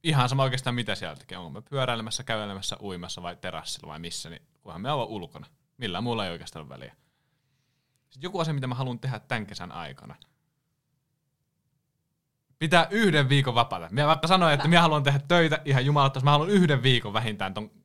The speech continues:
kolmen, neljän kuukauden aikana, milloin mun ei tarvitse tehdä töitä. Tai tarvitse tehdä yhtään mitään. Tai edes lähelle viikko, viisikin päivää käy. <laughs> Mut se on vähän, vähän pitempi se mun tauko. Et ei oo niinku vuoro,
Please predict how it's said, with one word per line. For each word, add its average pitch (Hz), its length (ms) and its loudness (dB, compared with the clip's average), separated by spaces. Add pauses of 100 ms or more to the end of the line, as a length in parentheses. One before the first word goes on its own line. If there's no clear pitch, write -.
(120)
kolmen, 127 340 2
neljän 110 280 -2
kuukauden 98 340 -6
aikana, 98 420 -6 (640)
milloin 117 300 -8
mun 120 160 -6
ei 117 80 0
tarvitse 110 220 -4
tehdä 95 140 -10
töitä. 69 320 -14 (240)
Tai 104 100 -8
tarvitse 104 240 -8
tehdä 98 120 -14
yhtään 98 240 -12
mitään. - 260 -20 (220)
Tai 123 120 6
edes 139 160 2
lähelle 104 300 0
viikko, 78 220 -10
viisikin 104 280 -4
päivää 80 280 -6
käy. - 180 -14 (960)
<laughs> 190 880 0
Mut 147 100 2
se 180 60 6
on 175 100 6
vähän, 190 220 6
vähän 202 320 6
pitempi 117 580 -2
se 110 100 -6
mun 98 120 -6
tauko. 95 240 -4
Et 117 120 -4
ei 139 140 4
oo 127 60 2
niinku 123 180 -4
vuoro, 107 320 -4